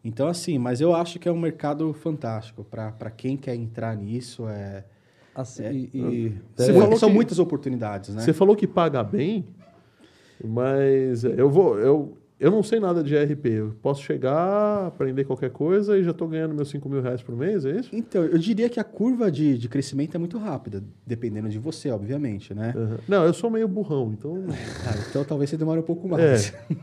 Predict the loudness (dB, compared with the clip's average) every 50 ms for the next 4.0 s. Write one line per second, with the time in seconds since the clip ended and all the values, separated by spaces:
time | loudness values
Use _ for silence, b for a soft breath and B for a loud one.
0 | 2 2 2 2 0 -4 -2 -2 -2 -2 -2 -4 -6 -10 -16 -18 -18 -18 -4 2
1 | 4 4 6 6 4 2 2 2 2 4 4 4 4 2 4 2 2 2 2 0
2 | -4 -10 -18 -20 _ _ _ _ _ -10 -4 -2 -2 -2 -2 -4 -6 -8 -10 -10
3 | -10 -10 -10 -10 -10 -10 -10 -8 -4 -4 -4 -4 -4 -8 -12 -14 -14 -16 -16 _